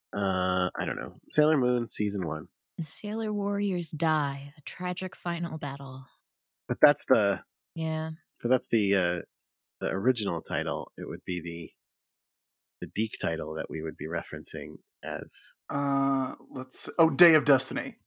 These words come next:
Speaker 3: That's what it is.
Speaker 1: There you go. Day of Destiny.
Speaker 3: A K A Usagi's Everlasting Wish, a new reincarnation.
Speaker 2: <laughs>
Speaker 3: Sorry.
Speaker 1: All right.
Speaker 3: I, I can't believe I confused Crystal Clear Destiny with Day of Destiny. What a
Speaker 1: Yeah,
Speaker 3: fool.
Speaker 1: it's,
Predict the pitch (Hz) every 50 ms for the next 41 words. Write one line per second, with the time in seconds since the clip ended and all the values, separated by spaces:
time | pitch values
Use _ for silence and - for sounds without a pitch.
0 | _ _ _ - - - - - 127 - - 67 - - - - - 101 92 82
1 | 76 69 71 - 65 - - - - _ - 90 85 87 87 87 90 90 82 82
2 | - - - - - - - - - - - _ _ _ _ - - 151 147 -
3 | 151 156 147 135 131 127 123 120 123 - - 135 - - 139 127 127 117 131 123
4 | 127 123 120 113 - 135 127 120 120 117 - 135 123 123 120 117 117 117 120 117
5 | - 123 123 - - - - - - - _ _ _ _ _ _ _ _ _ _
6 | _ _ _ _ - - 165 175 180 180 - - 170 - - 240 220 - 339 370
7 | _ _ _ _ _ _ _ _ _ _ _ _ _ - - - 147 139 120 104
8 | 104 113 - - 175 170 156 131 110 117 - - 143 143 165 139 - - 180 185
9 | - - 214 220 196 202 - 170 165 156 - 156 143 165 143 135 - - 185 165
10 | - 165 135 - 143 135 131 127 123 - - 131 123 120 120 123 135 151 135 127
11 | 120 156 151 143 - 196 - 156 196 302 - _ _ _ _ _ - - 151 170
12 | 147 175 156 - - - - - - - 147